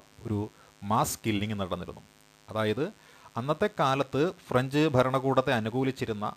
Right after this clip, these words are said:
ഫ്രഞ്ച് രാജാക്കന്മാരായിരുന്ന, ആ, ലൂയി ചക്രവർത്തിമാരെ അനുകൂലിച്ചിരുന്ന പ്രഭുക്കന്മാരും അവരുടെ ആൾക്കാരുമെല്ലാം പരസ്യമായിട്ട് ഗില്ലറ്റിൻ എന്ന് പറയുന്ന ഒരു യന്ത്രം ഉപയോഗിച്ചുകൊണ്ട് കൂട്ടക്കൊലയ്ക്ക് വിധേയമാക്കപ്പെട്ടിരുന്നു. ആ കാലഘട്ടത്തിന് നേതൃത്വം കൊടുത്തിരുന്നത് റോബസ്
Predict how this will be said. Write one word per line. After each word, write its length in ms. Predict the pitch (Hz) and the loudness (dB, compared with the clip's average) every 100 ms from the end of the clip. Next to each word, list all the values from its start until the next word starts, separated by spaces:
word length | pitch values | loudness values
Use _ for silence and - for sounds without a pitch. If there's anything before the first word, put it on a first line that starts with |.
| - | -10
ഫ്രഞ്ച് 320 | - 113 117 127 | -6 -4 0 2
രാജാക്കന്മാരായിരുന്ന, 1000 | 117 117 120 127 127 120 110 104 107 151 - - - 107 | 4 2 -2 -2 -2 0 0 0 -4 -8 -12 -20 -10 -4
ആ, 40 | |
ലൂയി 240 | 107 123 | 0 2
ചക്രവർത്തിമാരെ 680 | 151 143 131 123 123 117 113 110 | 2 -2 0 -2 0 0 2 0
അനുകൂലിച്ചിരുന്ന 540 | 101 117 113 113 110 | 0 -4 -4 -4 -4
പ്രഭുക്കന്മാരും 680 | 101 95 104 135 113 92 92 - | -4 -4 -4 -4 -2 -2 -4 -6
അവരുടെ 220 | 95 113 | -4 0
ആൾക്കാരുമെല്ലാം 600 | 101 90 113 98 92 101 | 0 0 -2 -2 -6 -4
പരസ്യമായിട്ട് 540 | 95 101 - 110 92 107 | -4 -4 -6 -6 -6 -8
ഗില്ലറ്റിൻ 420 | 98 104 131 131 | -8 -6 -6 -8
എന്ന് 140 | 110 | -8
പറയുന്ന 240 | 95 92 92 | -6 -6 -6
ഒരു 100 | 95 95 | -6 -6
യന്ത്രം 260 | 95 113 165 - | -6 -8 -10 -12
ഉപയോഗിച്ചുകൊണ്ട് 540 | 98 101 107 - 90 180 - - - - - | -8 -8 -8 -12 -10 -12 -14 -20 -20 -6 0
കൂട്ടക്കൊലയ്ക്ക് 440 | 175 175 135 117 | 2 4 4 2
വിധേയമാക്കപ്പെട്ടിരുന്നു. 840 | 107 107 110 104 101 98 98 107 - - - | 2 4 2 0 -4 -6 -8 -10 -14 -20 -4
ആ 60 | 135 165 | 0 4
കാലഘട്ടത്തിന് 540 | 143 147 143 135 135 131 113 - - 104 | 4 4 0 -4 -6 -8 -14 -20 -20 -4
നേതൃത്വം 420 | 110 123 135 143 | -2 0 0 -2
കൊടുത്തിരുന്നത് 500 | 127 113 117 113 110 - 107 | -4 -4 -4 -4 -6 -6 2
റോബസ് 400 | 117 139 135 | 4 4 0